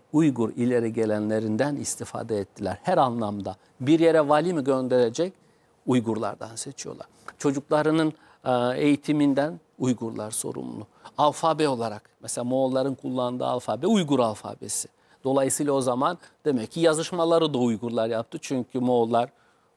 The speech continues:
okuma yazma bilmiyorlardı. Kendi alfabeleri de olmadıkları için. Dolayısıyla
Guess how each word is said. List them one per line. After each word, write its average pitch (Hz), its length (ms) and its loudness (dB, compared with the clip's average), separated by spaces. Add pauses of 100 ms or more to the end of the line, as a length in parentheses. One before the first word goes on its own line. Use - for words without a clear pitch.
(220)
okuma 131 340 -6
yazma 110 340 -6
bilmiyorlardı. 139 540 -2 (500)
Kendi 113 260 -8
alfabeleri 110 580 -4
de 113 60 0
olmadıkları 110 600 -2
için. 107 200 -8 (300)
Dolayısıyla 185 800 2